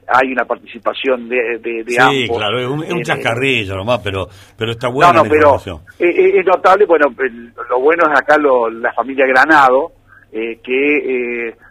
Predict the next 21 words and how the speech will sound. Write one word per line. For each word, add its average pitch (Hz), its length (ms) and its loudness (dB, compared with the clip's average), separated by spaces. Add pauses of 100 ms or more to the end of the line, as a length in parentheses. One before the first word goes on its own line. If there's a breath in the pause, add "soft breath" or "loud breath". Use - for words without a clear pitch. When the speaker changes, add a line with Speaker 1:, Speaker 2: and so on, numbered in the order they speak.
(100)
Speaker 1:
con 139 380 -2 (360)
silencio, 165 1200 2 (300)
pero 139 200 0
con 139 240 0
mucha 175 260 -2
consistencia, 165 880 -2 (200 loud breath)
Mariano 151 420 2
Granado 165 300 4
y 139 60 0
su 117 160 -8
papá 120 280 2
Néstor, 143 300 -4
que 113 200 -8
es 120 100 -12
el 120 80 -8
gran 127 160 -2
impulsor 123 440 -6
de 139 120 0
esto, 175 300 -6 (300 loud breath)
eh, 120 400 -6
de, 104 160 -10